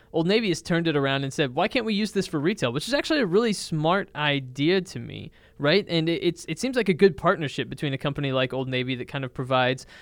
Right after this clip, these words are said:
a little bit more discount. It's not, like, high-end clothing brand, but then turning around and using a company like Postmates that already has that infrastructure for quick, speedy, fast delivery to make sure that people get these items in a really, really timely manner seems to be a good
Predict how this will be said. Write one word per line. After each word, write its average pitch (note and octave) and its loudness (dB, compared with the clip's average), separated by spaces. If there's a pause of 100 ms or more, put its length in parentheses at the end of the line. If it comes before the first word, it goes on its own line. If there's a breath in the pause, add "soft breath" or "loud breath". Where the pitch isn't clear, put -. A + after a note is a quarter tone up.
(140)
a - -10
little C4 0
bit G#3+ 4
more F3+ 6
discount. E3 2
It's E3+ -2
not, F#3+ 2
like, D#3 0
high-end D3+ 0
clothing F3 0
brand, F#3+ -2 (300 soft breath)
but D#3+ 2
then E3 2
turning G3 2
around E3+ 2
and C#3+ -2
using E3+ -2
a C#3+ 0
company C#3+ -2
like C3+ 0
Postmates C#3 -4
that C#3+ 0
already F3+ 6
has F3 4
that D3+ 2
infrastructure D3 -2
for C#3 -6
quick, E3+ 0
speedy, D3+ -2
fast C#3+ -2
delivery B2+ -2 (320 soft breath)
to F3 -6
make G#3+ 2
sure A#3 4
that G3 2
people F3+ 2
get D3+ 0
these D3+ -2
items C#3+ 0 (540 soft breath)
in D#3+ 0
a D3+ 0
really, E3 4
really D3+ 2
timely D3 -2
manner C3+ -2 (200 loud breath)
seems B3+ -6
to - -12
be B3 2
a F3+ 2
good E3+ 2